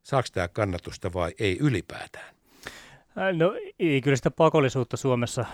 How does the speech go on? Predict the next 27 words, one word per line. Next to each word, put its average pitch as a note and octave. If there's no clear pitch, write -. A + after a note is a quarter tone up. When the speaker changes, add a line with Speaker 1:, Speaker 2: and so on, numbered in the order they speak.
Speaker 2:
selvästi A#2+
vastustetaan, A2+
että A#2
aikaisemminkin A#2
on A#2
ollut A2+
galluppeja A2+
ylipäätään A2+
niin G2
kuin G2+
ruotsin G2+
kielen, G2
ö, A2
pakollisuudesta, A2
on G#2
puhuttu G#2+
pakkoruotsista G2+
ja, A2+
ja B2
se -
ei B2+
ole B2+
saanut A#2+
kannatusta. A#2
Ja A#2
nyt A2+
me B2